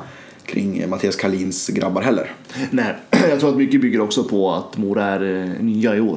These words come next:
Speaker 2: den här
Speaker 1: Mm.
Speaker 2: säsongen.
Speaker 1: Det är svårt att hi-, det, det är svårt för dem att vara jämna över tid,
Speaker 2: Ja, ja, men
Speaker 1: liksom.
Speaker 2: pre-,
Speaker 1: Det är ju så.
Speaker 2: precis. Och det är också svårt att förvänta sig att de ska göra någon supersäsong, utan
Speaker 1: Mm.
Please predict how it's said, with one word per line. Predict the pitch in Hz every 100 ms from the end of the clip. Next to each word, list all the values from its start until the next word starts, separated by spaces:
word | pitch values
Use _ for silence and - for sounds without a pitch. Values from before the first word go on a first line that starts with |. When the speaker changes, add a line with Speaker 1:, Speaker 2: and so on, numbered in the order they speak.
| 90
Speaker 2:
den | 107
här |
Speaker 1:
Mm. | 104
Speaker 2:
säsongen. | - 131 101 92 92 - -
Speaker 1:
Det |
är | 131
svårt | 160 143
att |
hi-, | 139 123
det, | 143
det | 131 139
är |
svårt | 160 147
för | 139
dem | 123
att |
vara | 123 120
jämna | 123 107 120 113
över | 104 127
tid, | 139
Speaker 2:
Ja, | 180 185
ja, |
men | 196
Speaker 1:
liksom. | 180 196
Speaker 2:
pre-, |
Speaker 1:
Det | 190
är |
ju | 208
så. | 180
Speaker 2:
precis. | 170 139
Och | 147
det | 160
är |
också | 160 175
svårt | - 151 151 135
att | 139
förvänta | 143 156 139 127
sig | 131
att | 131
de | 127
ska | 135
göra | 131 123 127
någon | 127 110
supersäsong, | - - 135 117 120 123 123 131 98
utan | 104 107 113
Speaker 1:
Mm. | 87